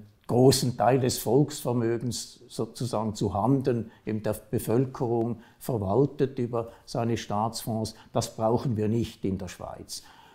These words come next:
Aber die Währungsreserven der Nationalbank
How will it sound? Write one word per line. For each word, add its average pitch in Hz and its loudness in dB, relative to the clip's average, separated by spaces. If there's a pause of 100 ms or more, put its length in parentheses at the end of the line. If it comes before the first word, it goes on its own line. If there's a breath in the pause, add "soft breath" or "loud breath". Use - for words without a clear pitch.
(120)
Aber 120 4
die 131 6 (100)
Währungsreserven 127 2
der 117 -4
Nationalbank 117 -2